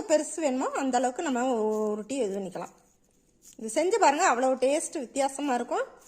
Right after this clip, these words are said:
அஹ், அந்த சாக்லேட் இதோட அந்த பட்டரு எல்லாமே நம்ம சேருது, கிரேப்ஸ் எல்லாம். இப்ப நம்ம இந்த மாதிரி அவ்வளோதான். நம்ம அமுத்தியும் ஒண்ணு வச்சேன், அந்த மாதிரி வச்சுக்கலாம். இப்ப இந்த மாதிரியும் வைக்கலாம்.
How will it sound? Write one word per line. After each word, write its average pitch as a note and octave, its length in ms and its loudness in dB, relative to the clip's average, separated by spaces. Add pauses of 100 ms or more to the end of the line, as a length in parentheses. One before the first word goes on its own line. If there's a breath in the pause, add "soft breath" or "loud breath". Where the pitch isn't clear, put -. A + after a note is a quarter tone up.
(320 loud breath)
அஹ், G3+ 460 -6
அந்த G3 240 -6
சாக்லேட் A#3+ 460 -2
இதோட G#3 320 -2 (500 loud breath)
அந்த G#3+ 220 -2 (540)
பட்டரு G3+ 480 -2
எல்லாமே C4 500 2
நம்ம C4+ 160 0
சேருது, A#3 500 0 (160)
கிரேப்ஸ் A3+ 320 -4
எல்லாம். G3+ 320 -6
இப்ப C4+ 320 -4
நம்ம C#4+ 240 -2 (180)
இந்த G#3+ 160 -4
மாதிரி F#3+ 220 -10 (380)
அவ்வளோதான். D#3 420 -10 (480)
நம்ம A#3 180 -2
அமுத்தியும் G#4 580 6
ஒண்ணு C4 240 2
வச்சேன், F4 320 0 (140)
அந்த C#4 240 0
மாதிரி E4+ 200 2
வச்சுக்கலாம். D4+ 480 -2
இப்ப G4 220 -2
இந்த D#4+ 240 0
மாதிரியும் D4+ 360 -2
வைக்கலாம். G#3+ 400 -6